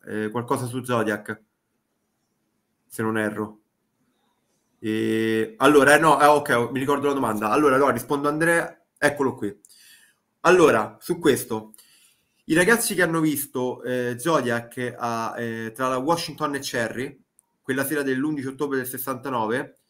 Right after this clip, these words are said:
erano Lindsay Robbins, che era un, eh, il, il fratello più grande, e aveva sedici anni all'epoca, e Rebecca Robbins.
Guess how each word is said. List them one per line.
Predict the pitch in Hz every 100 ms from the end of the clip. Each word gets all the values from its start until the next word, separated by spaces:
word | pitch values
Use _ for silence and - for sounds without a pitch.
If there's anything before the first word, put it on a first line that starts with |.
| _ _
erano | 160 156 131
Lindsay | 143 202 214 - 156
Robbins, | 127 107 123 135 -
che | 156 135
era | 123
un, | 120
eh, | 117 117
il, | 117 120
il | 117 113 113 113
fratello | 127 135 135
più | 131
grande, | 120 117 104 113 147 160 _ -
e |
aveva | 110 113
sedici | 117 117 117
anni | 101 101
all'epoca, | 104 101 107 139 - _ _ _ -
e | 147
Rebecca | 165 165 123 143
Robbins. | 110 101 107 107 -